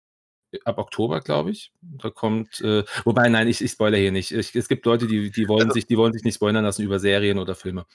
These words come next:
Speaker 1: <laughs>
Speaker 2: Also kurz zu Boba vielleicht. Also, äh, ist nix Offizielles bestätigt oder sonst was. Aber es gibt einen offiziellen Comic oder Buch, ich weiß es gerade nicht,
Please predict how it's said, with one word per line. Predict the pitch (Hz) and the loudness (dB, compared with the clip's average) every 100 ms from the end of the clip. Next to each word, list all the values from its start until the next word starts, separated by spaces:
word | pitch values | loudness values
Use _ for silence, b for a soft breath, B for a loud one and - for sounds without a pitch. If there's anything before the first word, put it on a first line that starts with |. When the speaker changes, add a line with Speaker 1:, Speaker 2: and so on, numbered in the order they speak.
| _ - | _ -10
Speaker 1:
<laughs> | - 208 - - - | -2 -2 -2 -18 -18
Speaker 2:
Also | - | -6
kurz | 175 - - | -6 -6 -8
zu | 113 | -8
Boba | 117 - 139 123 107 | -6 2 4 6 6
vielleicht. | - 101 107 120 - - | 4 -4 -4 -4 -8 -2
Also, | 110 107 - | 0 0 0
äh, | 85 73 | -2 0
ist | 110 117 | -2 -2
nix | 139 - - | -4 -4 2
Offizielles | 120 123 - 110 123 117 | 2 2 2 2 2 -2
bestätigt | - - 107 123 110 | -8 -2 0 0 0
oder | |
sonst | 110 127 | 0 0
was. | 117 - B B B - | -2 -2 B B B 2
Aber | 104 | 4
es | 113 - | 4 0
gibt | 196 - - | -8 -10 -16
einen | 147 - | -14 -2
offiziellen | 139 156 - 135 131 127 123 120 120 117 120 _ _ _ | -2 -2 -4 0 2 2 -2 -6 -10 -12 -16 _ _ _
Comic | - 135 196 | -4 -4 -2
oder | 127 110 | -2 -2
Buch, | 113 165 | -2 -6
ich | - - | -8 -4
weiß | 135 147 | -4 -4
es | - | 0
gerade | 110 104 | 4 4
nicht, | 107 - - | 0 -6 -10